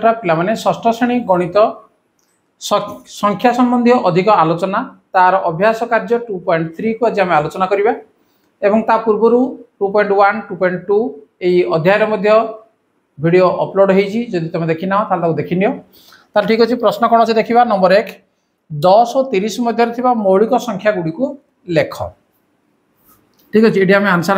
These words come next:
ଆମେ ଲେଖିବା। ଏକ ନମ୍ବର, ଯେ ଦଶ ଓ ତିରିଶ ମଧ୍ୟରେ ଥିବା ମୌଳିକ ସଂଖ୍ୟା, କୋଉଗୁଡ଼ିକ ମୌଳିକ ସଂଖ୍ୟା?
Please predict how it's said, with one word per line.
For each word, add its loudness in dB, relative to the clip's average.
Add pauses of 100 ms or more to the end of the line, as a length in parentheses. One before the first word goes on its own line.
ଆମେ -2
ଲେଖିବା। 2 (680)
ଏକ -6 (120)
ନମ୍ବର, 2 (720)
ଯେ 2
ଦଶ 4
ଓ 6
ତିରିଶ -2
ମଧ୍ୟରେ 0
ଥିବା 2
ମୌଳିକ 0
ସଂଖ୍ୟା, 0
କୋଉଗୁଡ଼ିକ 0
ମୌଳିକ 2
ସଂଖ୍ୟା? 0